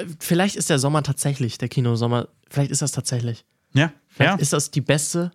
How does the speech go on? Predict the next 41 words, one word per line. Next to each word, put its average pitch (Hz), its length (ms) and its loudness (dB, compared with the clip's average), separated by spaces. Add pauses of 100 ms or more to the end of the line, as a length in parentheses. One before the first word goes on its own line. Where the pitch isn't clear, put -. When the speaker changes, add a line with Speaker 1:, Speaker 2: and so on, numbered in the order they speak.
(640)
Speaker 1:
Phase 165 320 4
Speaker 2:
Es 113 40 2
Speaker 1:
dieses 104 300 2
Jahr. 120 120 2
Wer 165 100 4
weiß? 233 280 2
Ich 151 120 -4
glaube, 170 180 6
Speaker 2:
Aber 165 80 6
wird's 202 200 4
Speaker 1:
das - 20 -2
Speaker 2:
ein 214 60 4
gutes 190 260 2
Jahr? 175 200 2
Hatten 190 180 4
wir 190 100 6
jetzt 180 220 2
schon, 180 220 4 (320)
hatten 165 220 2
wir 196 80 4
schon 180 180 0
so 165 80 0
viele 170 180 0
Banger? 160 380 0 (260)
Spider-Man 160 540 4
wurde 147 140 4
halt 147 120 2
Speaker 1:
Ich 135 160 -2
Speaker 2:
verschoben. 156 240 4
Speaker 1:
vergesse 170 240 2
die - 80 -8
immer 123 180 -4
so 123 80 -4
schnell, 135 260 4
Speaker 2:
Dune. 139 320 4
Speaker 1:
was 131 180 -4
wir 135 80 -6
gesehen 131 340 -4
haben. 135 120 0
Speaker 2:
Dune 135 440 2
halt. 104 300 -4